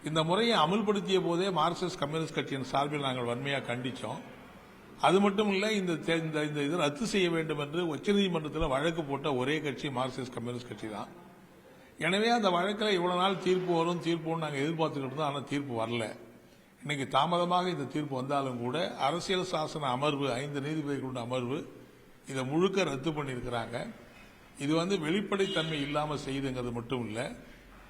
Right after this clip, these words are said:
இது மாதிரி கார்ப்பரேட் நிறுவனத்தை எலக்ட்ரன் பா-, தேர்தல் பத்திரங்கள் வாங்கிக்கிட்டு தேர்தலில் நின்னா, நாளைக்கு அரசாங்கமே அவங்க ஆதரவா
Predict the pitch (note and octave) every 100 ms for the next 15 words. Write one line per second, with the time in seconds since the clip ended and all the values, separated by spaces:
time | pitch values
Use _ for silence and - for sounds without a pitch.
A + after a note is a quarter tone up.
0 | - D3+ E3+ A3 A3+ E3+ E3+ G#3 B3+ A#3
1 | G#3 G3 F#3 F3+ F#3+ G3+ E3 D#3+ F#3 G3
2 | F#3+ D#3 D3+ D3 D3+ F#3+ F#3+ D#3+ D#3 F3
3 | E3+ D#3+ C#3 D3+ D3+ D3 D3+ D3+ C#3 D#3
4 | D3+ C#3 B2+ A#2+ A#2 A2+ A#2 - - -
5 | - - - F3 F#3 F3 D3+ F3 A3+ A#3+
6 | A3+ A3 A3+ B3 G3+ G3 F#3+ E3 F#3 G3
7 | G3